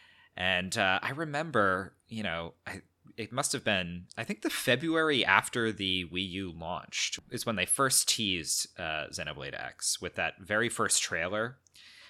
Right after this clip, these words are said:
And I just remember, you know, seeing the clips, and then the,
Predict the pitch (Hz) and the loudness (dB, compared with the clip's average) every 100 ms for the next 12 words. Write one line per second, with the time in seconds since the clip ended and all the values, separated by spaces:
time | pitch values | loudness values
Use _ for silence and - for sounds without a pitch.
0 | - - 107 95 95 92 95 - 120 127 | -14 -2 2 4 2 -2 -6 -4 -2 0
1 | 160 147 131 123 113 107 104 - _ _ | -2 0 -2 2 4 4 2 -2 _ _
2 | _ 113 95 87 - 135 127 123 120 110 | _ -6 -4 0 2 4 2 -2 -6 -6
3 | 107 - 101 95 - - - 95 101 113 | -6 -4 -2 -2 0 -2 -2 -6 -2 0
4 | 110 113 - - - - - - 101 | 0 -4 -8 -16 -20 -20 -20 0 0